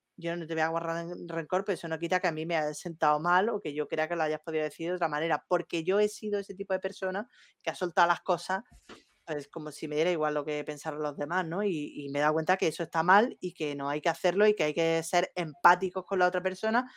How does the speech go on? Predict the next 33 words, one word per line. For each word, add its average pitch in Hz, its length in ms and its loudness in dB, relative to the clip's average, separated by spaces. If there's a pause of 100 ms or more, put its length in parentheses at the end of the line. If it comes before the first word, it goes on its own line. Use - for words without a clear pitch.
(260)
Y 202 140 -2
si 185 100 -4
esa 226 140 -4
persona 220 300 0
no 220 60 2
está 226 220 4
bien, 226 260 0
se 220 140 -4
le 214 100 4
dice, 233 400 0
y 202 100 0
si 208 160 0
no 208 100 4
entiende 233 360 -2
su 220 180 -8
trabajo 208 560 4 (280)
de 196 180 4
la 165 120 4
manera 190 340 2
más 208 340 2
amigable 180 880 4
y 185 140 -8
cariñosa, 165 600 -2
le 151 120 0
pregunta: 185 600 0
"Oye, 185 240 0
no 180 100 -6
estoy 226 200 -8
entendiendo 202 520 -4
por 165 140 -6
qué 185 100 -6
me 185 120 -6
cobras 214 360 2